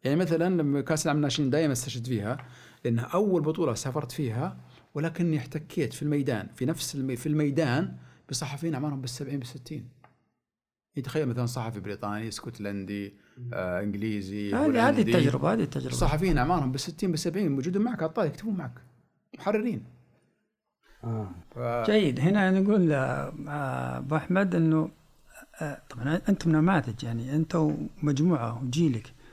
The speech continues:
Speaker 2: نماذج، ما في، ما في شك إنها نماذج ناجحة وبنت نفسها مثل ما تفضلت. لكن نجي على الناحية الثانية، هو أنتم بنيتوا أنفسكم، لكن بناء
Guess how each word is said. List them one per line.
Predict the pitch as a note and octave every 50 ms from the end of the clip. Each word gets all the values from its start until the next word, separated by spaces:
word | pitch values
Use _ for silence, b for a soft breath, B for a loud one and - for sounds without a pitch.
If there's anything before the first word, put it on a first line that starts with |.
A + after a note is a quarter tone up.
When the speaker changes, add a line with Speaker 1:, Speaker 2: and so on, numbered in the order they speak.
| B B B B B B B B B B -
Speaker 2:
نماذج، | B2+ C3 D3 E3 D3+ D#3 C#3 B2+
ما | C3+ C#3+ E3 F3+
في، | D#3 D#3+ E3 D3 C#3 C3+
ما | C#3 D3 D#3
في | D3 D3
شك | C#3 - D#3 C#3+ - -
إنها | C3 C3 B2+
نماذج | B2 C3 C3+ D3 D#3 D3 C#3+ C3 A#2+ A#2+
ناجحة | C#3+ D3+ D#3 D#3+ D3+ - - - F3+ F3+
وبنت | F3 D3+ C#3 B2+ B2 - D#3 D3+ C3 - -
نفسها | B2 A2+ G#2+ - B2 A2+
مثل | B2+ C3+ B2
ما | A#2+ A#2+
تفضلت. | - - A#2 G#2+ G#2 - - G#2 A#2 - - B B B B B B B B B -
لكن | F3 F#3 - - A3
نجي | A3 A3+ G3+ A#3+ A3+
على | G3
الناحية | G#3+ G#3+ A3+ A3 - - G#3
الثانية، | - - - A#3+ G3 C#3+ B2 - - - - - -
هو | - C#3+ D3 D3
أنتم | E3 F3+ - - F3 D#3+
بنيتوا | D3+ D#3+ F#3+ A#3+ A3 - C#3
أنفسكم، | G#2+ G#2+ D3+ D#3 C#3+ - - - G2+ G2+ - B B B B B B B B B B B B B - - -
لكن | - - D#3+ D3 B2+
بناء | B2 C#3+ C#3 D3+ E3+ F#3+ G3+ G#3+ G#3